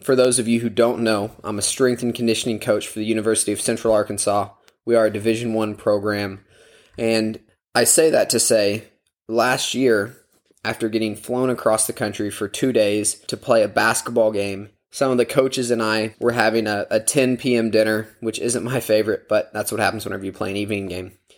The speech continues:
And we're sitting around the table, we're frustrated, we're upset. And the thought basically hit me of how special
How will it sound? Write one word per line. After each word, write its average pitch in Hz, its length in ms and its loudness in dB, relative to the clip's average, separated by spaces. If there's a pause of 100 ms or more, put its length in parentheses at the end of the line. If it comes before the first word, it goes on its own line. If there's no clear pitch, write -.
(580)
And 123 160 -2
we're 120 80 2
sitting 165 280 4
around 147 200 6
the 143 60 4
table, 127 340 2
we're 120 120 4
frustrated, 123 580 2
we're 113 140 4
upset. 107 520 0 (480)
And 123 160 0
the 117 60 0
thought - 360 0
basically 123 460 0
hit 139 260 0
me 101 280 -6 (320)
of 104 160 -6
how 117 320 0
special 120 960 0